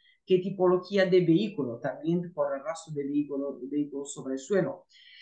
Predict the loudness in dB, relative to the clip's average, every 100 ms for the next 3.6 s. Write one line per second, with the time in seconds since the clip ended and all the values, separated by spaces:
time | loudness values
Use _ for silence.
0 | -20 -20 -8 4 6 8 8 8 6 4
1 | 2 -2 -6 _ _ _ _ -4 2 6
2 | 6 4 -2 -4 -4 -10 0 6 8 8
3 | 6 4 2 4 6 6